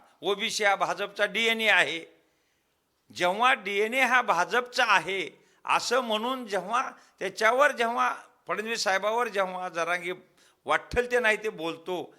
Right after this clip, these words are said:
खालच्या पातळीवर जाऊन बोलतो, हे कुणालाही पटलेलं नाही. आणि जेव्हा ओबीसी समाजाची काही बाजू, काही अंशी बाजू जेव्हा फडणवीस साहेब घेऊन म्हणतात,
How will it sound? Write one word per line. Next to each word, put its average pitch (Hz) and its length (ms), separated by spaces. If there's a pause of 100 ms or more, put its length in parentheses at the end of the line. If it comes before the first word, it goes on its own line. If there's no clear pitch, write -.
(160)
खालच्या 190 320
पातळीवर 214 580
जाऊन 214 300
बोलतो, 165 720 (280)
हे 214 60
कुणालाही 208 420
पटलेलं 196 540
नाही. 139 220 (680)
आणि 226 400 (440)
जेव्हा 202 580 (380)
ओबीसी 233 1040
समाजाची 214 580
काही 220 240
बाजू, 170 400
काही 202 300
अंशी 240 360
बाजू 180 480 (680)
जेव्हा 180 460 (100)
फडणवीस 202 360
साहेब 226 240
घेऊन 190 340
म्हणतात, 165 560